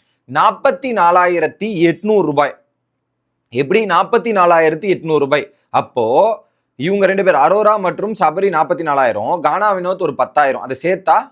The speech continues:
ஐம்பத்தி நாலாயிரத்தி எட்நூறு ரூபாய். கிட்டத்தட்ட ஐம்பத்தி நாலாயிரம் ரூபாய் சேர்த்திருக்காங்க இந்த ரெண்டு ரவுண்ட்ல. மூணாவது ரவுண்ட் என்ன பண்ணிருக்காருன்னா, ஃபர்ஸ்ட் ஒண்ணு, ரெண்டு, மூணாவது ரவுண்ட்ல ஆறு ஃபைனலிஸ்டும்,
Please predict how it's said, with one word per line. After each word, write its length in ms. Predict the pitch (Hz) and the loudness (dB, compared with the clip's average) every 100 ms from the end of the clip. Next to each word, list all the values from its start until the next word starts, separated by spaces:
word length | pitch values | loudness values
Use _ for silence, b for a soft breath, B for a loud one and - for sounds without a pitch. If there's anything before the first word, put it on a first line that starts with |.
| _ | _
ஐம்பத்தி 460 | 127 190 226 254 233 | -8 -4 -4 -4 -2
நாலாயிரத்தி 600 | 196 180 165 156 135 202 | 0 0 0 -2 -2 -4
எட்நூறு 280 | - 151 | -4 -6
ரூபாய். 280 | 135 131 135 | -4 -4 -4
கிட்டத்தட்ட 640 | - 135 143 220 170 180 | -6 -4 0 0 -2 -4
ஐம்பத்தி 120 | 220 220 | -6 -4
நாலாயிரம் 420 | 190 170 160 151 | -2 0 -2 0
ரூபாய் 200 | 202 - _ _ _ _ - | -2 -2 _ _ _ _ 0
சேர்த்திருக்காங்க 640 | 233 233 208 165 147 139 226 | 0 2 -2 -2 -2 -2 -2
இந்த 320 | 208 180 160 | 0 0 0
ரெண்டு 340 | 147 180 196 | -2 0 0
ரவுண்ட்ல. 360 | 180 180 151 123 151 | 0 -2 -4 -6 -4
மூணாவது 440 | 196 311 277 240 190 | -2 2 4 4 2
ரவுண்ட் 160 | 180 | 0
என்ன 180 | 160 160 | -2 -2
பண்ணிருக்காருன்னா, 680 | 147 139 120 117 110 147 208 | -2 -2 -2 -2 -2 -4 -2
ஃபர்ஸ்ட் 320 | 147 143 185 | -4 -4 -4
ஒண்ணு, 540 | 139 151 170 165 226 - | -2 -2 -2 -4 -4 -6
ரெண்டு, 600 | 120 165 190 170 247 - _ _ | -4 -4 -2 -2 -2 -4 _ _
மூணாவது 420 | 165 247 277 247 | -4 2 2 2
ரவுண்ட்ல 260 | 202 185 233 | 0 -2 0
ஆறு 400 | 214 160 233 240 | 2 4 2 2
ஃபைனலிஸ்டும், 680 | 190 208 220 190 - 143 | -2 -2 -2 -4 -6 -10